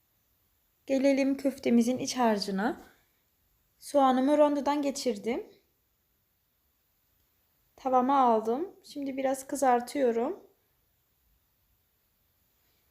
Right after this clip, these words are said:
Bir büyük yemek kaşığı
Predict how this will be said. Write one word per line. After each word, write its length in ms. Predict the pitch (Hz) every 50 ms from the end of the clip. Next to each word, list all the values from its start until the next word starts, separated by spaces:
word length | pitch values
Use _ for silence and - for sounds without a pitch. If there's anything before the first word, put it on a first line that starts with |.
| _ _ _ _ _ _ _ _ _ _ _ _ -
Bir 260 | 277 285 285 277 -
büyük 280 | 269 269 277 269 -
yemek 280 | 277 254 262 294 285 285
kaşığı 680 | - 285 269 277 - - 269 269 277 302 311 - - -